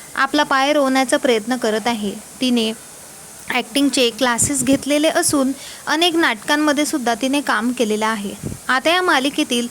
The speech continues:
सगळ्यांना हसवणारा कलाकार म्हणजेच अक्षय टाक याने भरपूर कमी मालिका केल्या असून आतापर्यंत त्याला साईड रोलच मिळत होता, परंतु त्याची ॲक्टिंग बघून या मालिकेमध्ये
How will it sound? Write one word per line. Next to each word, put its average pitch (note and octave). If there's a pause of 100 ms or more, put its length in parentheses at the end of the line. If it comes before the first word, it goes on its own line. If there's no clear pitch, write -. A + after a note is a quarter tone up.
(380)
सगळ्यांना D4
हसवणारा D#4
कलाकार D4
म्हणजेच C4+ (200)
अक्षय C4+
टाक G3 (540)
याने D#4+
भरपूर E4
कमी E4+
मालिका E4
केल्या D#4
असून C4
आतापर्यंत D4
त्याला D4
साईड B3
रोलच C4
मिळत A3+
होता, A3 (140)
परंतु A#3+
त्याची A#3+
ॲक्टिंग A#3+
बघून A3+
या C#4
मालिकेमध्ये C4